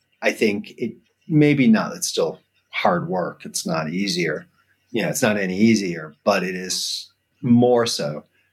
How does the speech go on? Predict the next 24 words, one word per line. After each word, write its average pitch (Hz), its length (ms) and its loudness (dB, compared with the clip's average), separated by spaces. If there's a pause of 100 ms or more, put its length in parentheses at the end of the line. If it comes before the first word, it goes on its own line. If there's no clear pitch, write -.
(240)
But 104 180 0
then 110 520 2
that 107 180 2
complexity 107 680 0
layer 87 400 0
still 113 460 2
comes 95 340 -4
in, 131 400 4
and 104 220 -6
it's 104 260 -6
because 98 680 -2 (640)
we 117 100 -4
still 131 200 2
have 117 220 2
to 117 80 4
organize 101 520 2
around 95 260 -2
ourselves 90 840 -2 (160)
and 95 360 2
the 90 60 6
people 98 320 0
we 87 140 0
work 113 320 2
with. 87 280 -4